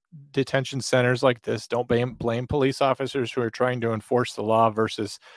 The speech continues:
what is the policy of the administration for enforcing the law.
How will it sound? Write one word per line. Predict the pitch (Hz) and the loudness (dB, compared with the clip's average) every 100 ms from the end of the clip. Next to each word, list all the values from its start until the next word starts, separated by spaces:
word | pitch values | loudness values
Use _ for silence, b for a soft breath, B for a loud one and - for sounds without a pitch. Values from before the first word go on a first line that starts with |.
| B | B
what | 135 135 135 | 4 6 6
is | 117 | 4
the | 127 | -2
policy | - 131 135 127 - 127 123 110 | 0 2 2 2 -2 -4 -4 -2
of | 113 107 | -2 -2
the | 113 107 101 | -4 -6 -6
administration | 110 110 120 113 117 113 117 | -8 -4 -4 -2 -4 -4 -6
for | 104 107 | -8 -10
enforcing | - 110 101 - | -8 -10 -10 -12
the | 101 | -10
law. | 104 | -10